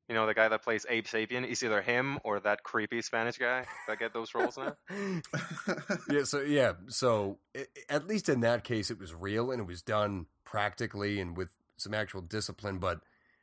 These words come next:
Speaker 2: uh, yeah, I, I don't know how many more movies I can see of, like, oh, like, jump cut
Speaker 1: But
Speaker 2: man is, is at it again.
Speaker 1: But that was, <laughs> but jump on it. But that was, uh, James Wan though, who's directing this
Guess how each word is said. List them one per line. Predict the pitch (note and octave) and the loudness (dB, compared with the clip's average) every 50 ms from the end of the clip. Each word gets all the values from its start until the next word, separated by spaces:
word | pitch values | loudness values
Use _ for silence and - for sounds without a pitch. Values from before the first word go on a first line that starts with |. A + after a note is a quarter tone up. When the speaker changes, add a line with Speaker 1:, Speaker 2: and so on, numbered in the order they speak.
| _ _ _ - | _ _ _ 0
Speaker 2:
uh, | G#2 G2+ F#2 F2 F2 E2+ D#2+ - D#2+ - _ _ _ _ _ - | 2 4 4 4 4 2 -2 -6 -14 -18 _ _ _ _ _ -6
yeah, | G#2 A2 G#2 - | -4 -2 -2 0
I, | G#2 C3 C#3+ A#2+ - A#1+ A1 - - | 0 0 0 -2 -6 -16 -18 -8 0
I | - C3 | 2 4
don't | D3+ E3 | 6 10
know | D3+ C#3+ | 10 10
how | A#2 G2+ C3+ C3+ | 10 10 8 6
many | C3 B2+ B2 | 6 6 4
more | A2 A#2 A#2+ A#2+ A2 | 4 4 4 4 4
movies | A2 A#2 A#2+ A2 A#2 G#2 F2+ | 4 4 4 2 2 0 0
I | G2+ F#2 | -2 -4
can | F#2 F#2+ F2+ | -4 -6 -6
see | E2+ - - A2 G#2 G2 | -6 -4 -4 -4 -4 -4
of, | F2+ E2+ E2 | -4 -4 -4
like, | F#2 F#2 F2+ F2 E2 | -2 -2 -2 0 0
oh, | C#3 D#3 D#3+ - - | 2 2 2 0 0
like, | - B2+ A#2 G#2 F#2+ - - _ - B2 | -4 0 0 0 0 -2 -8 _ -10 -4
jump | A#2 A2+ C#3+ D#3+ E3 C#3 - | 0 4 4 4 4 2 2
cut | - C#3 C#3+ C#3 C3+ - | 4 6 6 6 6 2
Speaker 1:
But | C3+ | 2
Speaker 2:
man | C3+ C3+ C3 B2+ B2+ B2+ B2+ C3 B2+ B2+ | 4 6 6 6 6 4 2 0 -2 -4
is, | A#2+ G#2+ A2+ G#2 G2+ | -6 -4 -4 -4 -4
is | A#2 A#2+ A2+ G2+ | -4 -4 0 2
at | A#2+ B2 C3 C3+ | 2 2 4 2
it | C3 C3 | 2 0
again. | B2 C#3 D3 D3+ C#3+ B2+ A#2 A2 - _ _ _ - _ - - - - - - - - - | 0 0 0 0 0 -2 -4 -6 -8 _ _ _ -20 _ -20 -20 -20 -20 -20 -20 -18 -6 0
Speaker 1:
But | C#3 D#3 C#3+ | 2 4 8
that | D3 D3 C#3+ | 10 10 10
was, | D3+ F3 - - - - B3 - - B3 - - - - | 12 10 10 10 8 6 6 10 12 10 10 10 6 -8
<laughs> | - - - | -8 -2 4
but | E3+ F3 D#3+ C3+ - | 4 4 4 4 -2
jump | C#3+ - - D#3 C3 - - | -2 2 2 2 2 2 0
on | C3 A#2 A#2 | 0 0 -2
it. | A#2 - - | -4 -4 0
But | C#3+ C#3 | 4 8
that | D3 D3+ - | 8 8 8
was, | F#3+ A3 G#3+ - - | 8 6 6 6 6
uh, | F#3+ E3+ D3+ B2+ | 6 6 6 6
James | A#2+ C#3 D3 D3 C#3+ - A#2 | 6 6 4 6 4 2 4
Wan | A#2 C#3 F3+ A3 G3 D3+ A2+ G2+ | 6 6 6 6 6 4 0 0
though, | F2+ E2 E2 E2+ E2+ F2+ G2 | -2 -2 -2 -4 -4 -2 0
who's | C3 C#3+ C3 C3 | 0 -2 0 0
directing | C#3+ C#3+ C#3 C3 C3 - - C#3+ C3 B2 A#2 | 2 4 6 6 6 4 2 -2 -2 -2 0
this | A#2+ A#2+ A#2 - - - - | -2 -2 -2 -2 -6 -8 -10